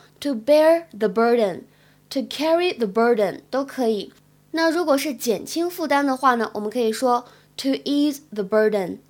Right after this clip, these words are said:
或者呢to reduce the burden。那分担重负呢，可以用share这样一个动词，to share the burden。我们来看一下下面这个例句。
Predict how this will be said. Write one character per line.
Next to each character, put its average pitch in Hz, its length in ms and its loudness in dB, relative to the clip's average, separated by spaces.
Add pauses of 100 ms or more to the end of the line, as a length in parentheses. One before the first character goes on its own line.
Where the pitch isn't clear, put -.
(120)
或 302 160 2
者 254 140 0
呢 220 120 0
to 262 300 -2
reduce 226 420 -2
the 190 100 -6
burden。 180 440 -4 (400)
那 269 140 -4
分 339 300 0
担 349 180 0
重 330 240 0
负 277 200 -4
呢， 233 180 -4
可 - 140 -10
以 190 100 -2
用 202 320 -2
share 254 500 0
这 214 100 -4
样 196 100 0
一 185 40 -2
个 185 60 -6
动 190 240 -2
词， - 380 -8 (360)
to 262 120 -4
share 285 380 0
the 226 100 -2
burden。 196 500 0 (500)
我 269 60 -8
们 277 100 2
来 285 140 2
看 320 140 -2
一 320 40 -4
下 311 160 -2
下 311 220 0
面 240 140 0
这 220 100 -2
个 214 100 -2
例 214 140 -2
句。 208 380 -6